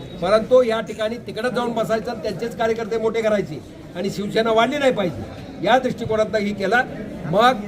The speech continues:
वंचिताचा आवाज कुठं उठवू शकतो आपण, तर त्या दृष्टिकोनातनं माननीय ॲडव्होकेट प्रकाशजी आंबेडकर साहेब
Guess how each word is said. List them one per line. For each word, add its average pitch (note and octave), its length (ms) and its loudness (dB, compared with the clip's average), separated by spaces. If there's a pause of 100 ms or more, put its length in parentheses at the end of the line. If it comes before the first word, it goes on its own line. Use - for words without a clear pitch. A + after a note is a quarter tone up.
(200)
वंचिताचा A3+ 580 2
आवाज A#3+ 520 6
कुठं B3+ 220 2
उठवू A#3+ 260 -2
शकतो - 300 -4
आपण, F#3+ 340 2 (500)
तर F3+ 80 -4 (100)
त्या G3+ 120 4
दृष्टिकोनातनं F3 680 -2 (680)
माननीय G3 400 4 (340)
ॲडव्होकेट F3 460 0
प्रकाशजी F3 560 0
आंबेडकर E3+ 380 0
साहेब G#3 260 2